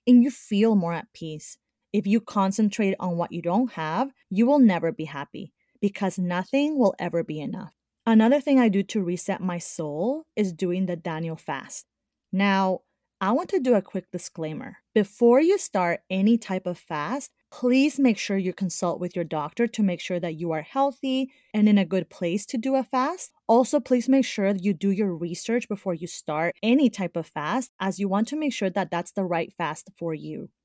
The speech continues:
I can say that this Daniel fast is not for everyone.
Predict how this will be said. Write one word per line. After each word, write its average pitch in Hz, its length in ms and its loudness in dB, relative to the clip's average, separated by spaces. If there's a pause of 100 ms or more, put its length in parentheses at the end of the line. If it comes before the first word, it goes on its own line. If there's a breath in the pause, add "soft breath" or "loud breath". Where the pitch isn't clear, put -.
(160)
I 202 120 2
can 294 200 2
say 202 280 0
that 185 300 -2
this 208 200 -2
Daniel 202 380 0
fast 175 560 -4
is 196 320 -4
not 180 540 0
for 180 320 -2
everyone. 175 600 -2